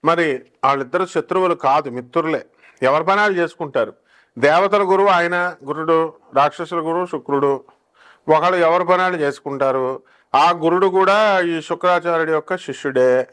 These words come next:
కాబట్టి శుక్రుడు వస్తున్నాడు కాబట్టి మనకు మిథున రాశిలో ఉన్నప్పుడు మీరంతా కూడా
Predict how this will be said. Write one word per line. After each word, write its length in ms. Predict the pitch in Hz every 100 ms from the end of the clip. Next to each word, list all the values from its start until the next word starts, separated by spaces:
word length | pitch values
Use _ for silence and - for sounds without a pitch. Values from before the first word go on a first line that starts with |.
| - _ _ _ _ _ _ -
కాబట్టి 640 | 185 214 202 165 160 170 - _ - -
శుక్రుడు 400 | 214 - 277 254
వస్తున్నాడు 520 | 208 - 214 202 196
కాబట్టి 420 | 185 180 175 185
మనకు 280 | 175 170 170
మిథున 300 | 156 151 175
రాశిలో 440 | 175 160 - 151
ఉన్నప్పుడు 680 | 147 147 139 156 143 127 147 _ _ _ 143
మీరంతా 500 | 151 156 156 170 160
కూడా 520 | 151 156 131 123